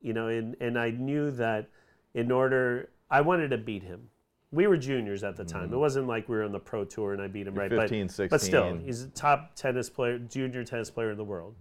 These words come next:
Speaker 2: Okay.
Speaker 1: Right, and so I, um, my goal was to beat him.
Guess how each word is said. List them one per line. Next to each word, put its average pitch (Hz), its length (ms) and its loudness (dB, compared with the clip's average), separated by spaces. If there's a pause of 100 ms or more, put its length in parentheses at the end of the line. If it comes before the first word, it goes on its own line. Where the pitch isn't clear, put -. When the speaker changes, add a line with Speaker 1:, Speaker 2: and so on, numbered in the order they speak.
Speaker 2:
Okay. 76 260 -4 (220)
Speaker 1:
Right, 117 240 4
and 120 120 0
so 117 560 4 (360)
I, 127 300 4
um, 113 480 0 (280)
my 123 160 2
goal 147 280 4
was 156 180 0
to 135 80 -6
beat 110 260 -6
him. 107 220 -12